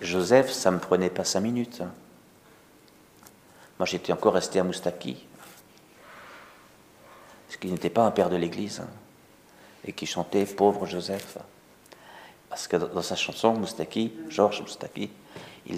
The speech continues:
il, il, il plaignait Joseph à qui Dieu avait piqué sa femme. C'est, c'est, ça, ça marquait une génération, ça, hein. Voilà.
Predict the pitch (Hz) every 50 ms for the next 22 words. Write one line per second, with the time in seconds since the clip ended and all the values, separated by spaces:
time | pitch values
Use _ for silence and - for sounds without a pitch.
0 | 82 - - 92 87 85 85 - - - 98 82 - - - - - - 107 101
1 | - - 104 92 98 117 123 113 92 87 87 90 101 107 120 117 - - - -
2 | - - - - - - - 90 - - - 117 101 82 87 107 113 101 95 87
3 | 85 - - 92 - 107 - - 190 - - - - 156 156 - - - - -
4 | - - - - - - - - - - - - - - - - - - - -
5 | - - - - - - - - - - - - - - - - - - - -
6 | - 113 113 107 107 - 131 120 110 90 101 101 101 95 92 98 - - - 151
7 | 180 170 - 95 92 95 98 131 - - - - - - - - - - - -
8 | - - -